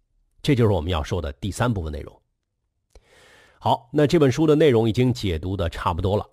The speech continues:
最后我们再来总结一下。一七八九年，法国爆发了大革命。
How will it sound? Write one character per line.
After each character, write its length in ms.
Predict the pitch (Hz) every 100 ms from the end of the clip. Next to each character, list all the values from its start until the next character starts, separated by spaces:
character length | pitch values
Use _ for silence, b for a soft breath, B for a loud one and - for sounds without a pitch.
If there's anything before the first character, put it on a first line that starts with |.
| _
最 120 | 147
后 220 | 123 127 -
我 60 |
们 100 | 98
再 120 | 95
来 80 | 85
总 180 | - 76
结 160 | 78 82
一 40 |
下。 120 | 85 - _ _ b b b b b b
一 120 | 175
七 220 | - 185
八 220 | 170 202
九 180 | 202 95
年， 320 | 80 78 104 -
法 220 | - 90
国 180 | 95 95
爆 240 | - 110 92
发 160 | 107
了 140 | 104 87
大 180 | 87
革 140 | 82
命。 120 | 85